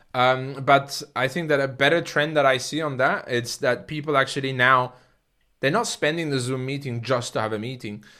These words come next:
They spend it for also asking how you are. "How are you, Greg?" Right? "How, what, how was your weekend?" You know, or a little activity, right? Of, of, of trying to see how, how everybody's feeling about this, right? So, so I think that,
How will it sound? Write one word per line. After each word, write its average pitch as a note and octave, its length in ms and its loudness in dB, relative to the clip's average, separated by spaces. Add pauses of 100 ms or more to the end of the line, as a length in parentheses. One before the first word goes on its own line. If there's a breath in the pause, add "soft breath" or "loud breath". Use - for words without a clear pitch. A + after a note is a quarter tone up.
(120)
They C3 140 0
spend C#3 340 -2
it B2 140 -4
for B2 300 -2
also A#2+ 520 -2
asking C3 280 -4
how B2+ 180 -2
you A2+ 160 0
are. G#2+ 220 0
"How C3+ 160 0
are C#3 120 6
you, G#2 120 -2
Greg?" G2 320 -6
Right? G#2+ 220 -8 (140 loud breath)
"How, C#3+ 200 4
what, D3 320 0
how C#3 100 2
was C#3+ 160 0
your C3 120 -2
weekend?" A2+ 560 -8 (240 soft breath)
You A#2 80 -8
know, B2+ 80 -4
or D3+ 240 4
a D3 60 4
little D3 300 4
activity, C3 600 -4 (300 loud breath)
right? B2+ 280 -4
Of, B2 260 -4
of, C3 200 -2
of C3 160 -6
trying C3+ 300 -2
to C3+ 140 -10
see C3+ 260 -4
how, B2+ 260 2
how C3+ 220 0
everybody's C#3 420 -2
feeling C#3+ 420 -6
about F#2+ 300 -8
this, - 320 -20 (320 soft breath)
right? C3+ 240 0
So, D3+ 320 4
so - 140 0
I D3 140 4
think G3 300 -4
that, C#3 320 0